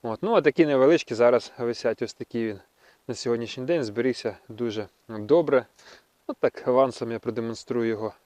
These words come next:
на кишмишність. Ну, по крайній мірі, те, що він демонструє на моєму винограднику. Ось такі от ягідки, вони повністю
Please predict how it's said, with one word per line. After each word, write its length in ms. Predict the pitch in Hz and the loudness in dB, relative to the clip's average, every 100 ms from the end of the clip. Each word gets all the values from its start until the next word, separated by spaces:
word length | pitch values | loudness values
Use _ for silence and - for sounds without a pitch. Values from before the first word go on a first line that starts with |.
| - | -14
на 100 | 117 | -12
кишмишність. 760 | - - 156 170 - 123 - _ _ _ _ _ - | -12 -6 -2 -2 -4 -10 -14 _ _ _ _ _ -4
Ну, 80 | - | -2
по 100 | 120 | 2
крайній 240 | 123 120 | 4 4
мірі, 160 | 117 110 | 2 2
те, 120 | 123 | 0
що 200 | - 120 | 0 -4
він 160 | 117 104 - _ _ - | -4 -6 -18 _ _ -8
демонструє 640 | 117 117 - - 123 113 | -6 -4 -4 0 4 4
на 100 | 110 | 2
моєму 240 | 113 110 | -6 -6
винограднику. 720 | 107 110 104 110 104 104 - - _ _ _ _ _ | -6 -4 0 2 0 -6 -16 -18 _ _ _ _ _
Ось 160 | 127 - | -8 -6
такі 340 | 117 - 110 | -8 -6 -4
от 180 | 104 - _ | -4 -8 _
ягідки, 520 | 123 139 120 117 - 101 | -2 0 0 -4 -8 -8
вони 240 | 107 104 | -8 -8
повністю 520 | 120 107 101 - 101 | -6 -6 -8 -14 -18